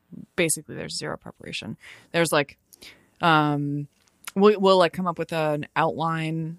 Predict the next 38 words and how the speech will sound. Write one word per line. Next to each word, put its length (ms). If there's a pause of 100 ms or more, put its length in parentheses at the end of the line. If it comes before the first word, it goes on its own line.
(120)
as 380
we've, 300
like, 320
met 320
to 260
do 120
the 80
podcast 400
recording. 680 (280)
So 380
each 180
of 120
us 180
will, 80
like, 180
jot 220
down 240
notes 300
about 260
what 120
we 80
think 140
would 100
be 100
interesting 380
things 160
to 60
talk 260
about 380
for 580 (300)
that 180
topic. 600 (320)
Um, 440
I'll 120
choose 220
a 40
letter 600 (460)
and, 960